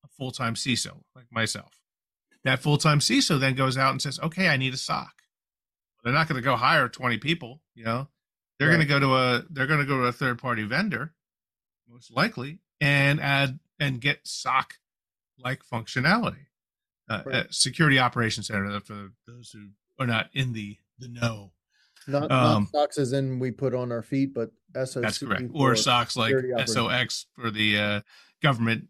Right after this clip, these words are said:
Speaker 1: uh, regulation, so.
Speaker 2: Or Sox
Speaker 1: But
Speaker 2: is the baseball team. But
Speaker 1: Yeah, Red
Speaker 2: it's,
Speaker 1: Sox, yeah.
Speaker 2: it's
Speaker 1: <laughs> Oh,
Speaker 2: so
Speaker 1: White Sox
Speaker 2: it's
Speaker 1: too. I forgot about them.
Speaker 2: Yep. But,
Speaker 1: Pretty.
Speaker 2: you know, but Security Operations Center is a, is a, a group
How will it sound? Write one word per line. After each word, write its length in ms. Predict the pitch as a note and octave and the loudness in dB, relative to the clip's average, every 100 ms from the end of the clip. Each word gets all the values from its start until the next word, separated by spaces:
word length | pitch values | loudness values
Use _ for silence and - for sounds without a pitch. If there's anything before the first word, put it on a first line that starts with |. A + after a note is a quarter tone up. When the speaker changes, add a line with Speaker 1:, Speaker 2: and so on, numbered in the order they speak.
| - | -4
Speaker 1:
uh, 200 | A2+ G#2 | -2 -2
regulation, 640 | A2+ G#2 G#2+ G#2+ G2+ - - | -4 -4 -4 -4 -8 -16 -20
so. 300 | - - - _ _ _ _ | -20 -20 -20 _ _ _ _
Speaker 2:
Or 140 | C3 | -10
Sox 360 | A#2+ - A2+ D#3+ | -8 -2 0 0
Speaker 1:
But 60 | A#2+ | -6
Speaker 2:
is 60 | |
the 80 | - | -6
baseball 400 | C3+ C#3+ - A2 | -2 -2 -2 -8
team. 280 | A2 G#2 G2+ _ - | -8 -14 -14 _ 2
But 220 | E3 - - | 2 0 -8
Speaker 1:
Yeah, 120 | - - - | -8 -8 -2
Red 160 | D3 | 2
Speaker 2:
it's, 40 | F3 | 2
Speaker 1:
Sox, 220 | - - | 0 -2
yeah. 60 | F#3 | 2
Speaker 2:
it's 260 | F#3+ - - - - | 2 0 -10 -6 0
Speaker 1:
<laughs> 400 | A#2 G3 E3 - _ _ _ _ _ _ | 4 4 4 -2 _ _ _ _ _ _
Oh, 60 | C3+ | 4
Speaker 2:
so 60 | C3+ | 6
Speaker 1:
White 160 | E3 | 6
Sox 220 | B2+ G#2 | 4 4
Speaker 2:
it's 80 | - | 2
Speaker 1:
too. 100 | C3 | 2
I 40 | G2+ | -2
forgot 240 | - B2+ | 0 0
about 160 | A2 G#2+ | 0 0
them. 220 | A2+ F#2 _ _ _ - | 0 -2 _ _ _ -4
Speaker 2:
Yep. 240 | E3 E3+ _ _ _ _ _ _ _ _ _ _ - | -2 -4 _ _ _ _ _ _ _ _ _ _ 2
But, 180 | A#3+ G3+ | 2 2
Speaker 1:
Pretty. 260 | G#2+ G3+ - | -2 -4 -2
Speaker 2:
you 100 | G#3+ A3 | 4 6
know, 280 | E3+ G3 | 6 4
but 200 | E3 G3+ G3+ | 2 2 2
Security 440 | G3+ G#3 A3 G3+ | -4 0 0 2
Operations 540 | E3+ D#3+ D3+ D3+ C#3+ | 0 0 -2 -2 -6
Center 320 | - C#3 C3 C3 | -6 -4 0 2
is 320 | C3+ C3 - - | 2 0 -4 -6
a, 200 | C3 B2 G#2+ _ - | -4 -6 -12 _ -4
is 240 | D3+ C#3 | 0 2
a, 340 | C#3+ B2+ B2 A2 _ _ _ _ _ _ _ _ _ _ | 2 2 0 -4 _ _ _ _ _ _ _ _ _ _
a 100 | D3 | -2
group 540 | C#3 A2 C#3 F#3+ F#3+ | -2 2 2 2 0